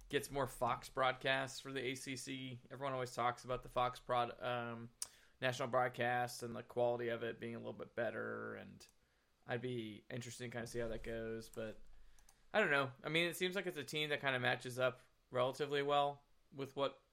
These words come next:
we do. Um, I still am nervous about facing Chip Kelly if he's still there. Um,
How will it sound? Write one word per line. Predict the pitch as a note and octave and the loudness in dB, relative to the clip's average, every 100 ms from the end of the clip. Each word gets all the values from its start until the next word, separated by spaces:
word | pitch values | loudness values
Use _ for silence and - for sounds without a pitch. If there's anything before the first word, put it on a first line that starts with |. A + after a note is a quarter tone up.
| _ | _
we | C3 C#3 | -4 -2
do. | C3+ C3+ C#3 C#3 - _ _ _ - | 2 2 0 -4 -12 _ _ _ -10
Um, | B2 A#2+ A#2 A2 G#2+ G#2+ G#2+ _ _ _ - - | -4 -2 -2 -4 -8 -10 -14 _ _ _ -20 0
I | B2+ | 2
still | A#2+ - C3 B2+ A#2+ | 2 0 0 2 0
am | B2 A#2+ | -2 -4
nervous | B2 B2+ B2+ B2+ | -4 -4 -6 -6
about | A#2 A#2+ A#2 - | -4 -4 -4 -2
facing | B2+ A#2+ B2+ A#2+ | -2 -2 -4 -6
Chip | A#2+ C3 - | -6 -6 0
Kelly | B2+ C3+ C3 | 0 2 -2
if | B2+ | -4
he's | B2+ | -8
still | - B2 | -6 -4
there. | A#2+ C3+ C#3+ C#3+ - - - - - - - | 0 0 0 -4 -12 -20 -18 -18 -18 -18 -8
Um, | A#2+ B2 A#2+ A2+ A2 A2 | -4 -4 -4 -4 -6 -10